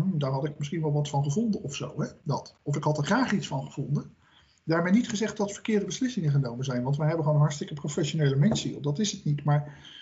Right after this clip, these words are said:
maar je zit anders aan het roer.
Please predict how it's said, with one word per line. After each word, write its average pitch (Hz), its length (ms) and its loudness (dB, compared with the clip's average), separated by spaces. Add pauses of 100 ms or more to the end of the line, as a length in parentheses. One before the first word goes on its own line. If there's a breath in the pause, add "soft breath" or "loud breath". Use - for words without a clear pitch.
(1160 loud breath)
maar 185 260 -2
je 202 80 6
zit 233 180 2
anders 226 320 4
aan 185 120 2
het 151 100 2
roer. 185 320 0